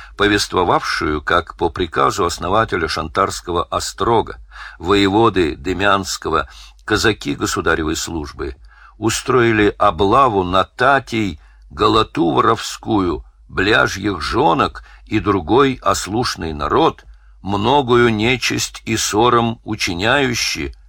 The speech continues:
которая же гулящая теребень, бражники и иной непотребный люд воровские домы держит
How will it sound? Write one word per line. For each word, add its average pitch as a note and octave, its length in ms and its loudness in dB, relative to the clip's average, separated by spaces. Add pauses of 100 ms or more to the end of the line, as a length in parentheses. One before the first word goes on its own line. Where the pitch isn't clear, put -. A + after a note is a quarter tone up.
(220)
которая G2 480 2
же F2 260 0
гулящая F#2 840 0
теребень, G2 640 -2
бражники D#2+ 960 -2 (220)
и G2+ 180 -2
иной F#2+ 460 2 (200)
непотребный F2 840 0
люд E3+ 440 0 (200)
воровские F#2 720 -2
домы F2 480 -2
держит A2 560 -2